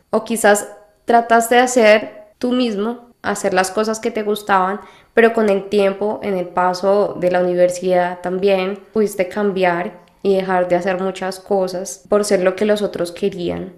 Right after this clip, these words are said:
Y quizás ahora pasa mucho ahorita con este despertar de conciencia que estamos viviendo en esta nueva era, que la persona dice, "No, ya me cansé de ser así. No me gusta la vida". O sea,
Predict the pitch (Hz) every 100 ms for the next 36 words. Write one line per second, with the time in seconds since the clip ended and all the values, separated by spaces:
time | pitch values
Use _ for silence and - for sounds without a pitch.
0 | _ 240 240 233 226 220 226 247 240 220
1 | 233 240 - - - 214 220 226 233 226
2 | 226 214 214 220 220 - 226 226 190 190
3 | 202 214 - 214 202 190 180 165 202 202
4 | 202 180 175 175 196 196 175 170 175 190
5 | 180 170 170 180 180 185 180 180 180 180
6 | 180 180 180 - _ _ - 226 226 214
7 | 208 196 196 202 - 208 202 - 233 240
8 | 233 247 240 220 220 233 240 269 254 262
9 | _ _ - 220 226 220 233 381 - 220
10 | 190 190 175 170 175